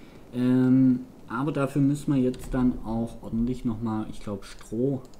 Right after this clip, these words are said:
Stroh müssen wir farmen. Und Holz haben wir jetzt auch. Ja, fünf Holz haben wir noch.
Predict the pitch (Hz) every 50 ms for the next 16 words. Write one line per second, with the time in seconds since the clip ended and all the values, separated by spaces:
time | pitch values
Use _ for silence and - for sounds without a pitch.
0 | - - - - - - - - - - - - - - - - - - - -
1 | - - - - - - - - - - - - 135 123 117 120 131 143 165 190
2 | 202 160 131 113 - - 107 98 - 101 95 92 90 87 90 - - - - -
3 | - - - - - - - 110 98 95 117 117 127 127 - 123 113 110 101 -
4 | - 92 98 101 - - - - - - - 107 98 104 110 110 - - 117 113
5 | - - 113 110 107 - 95 90 90 92 98 107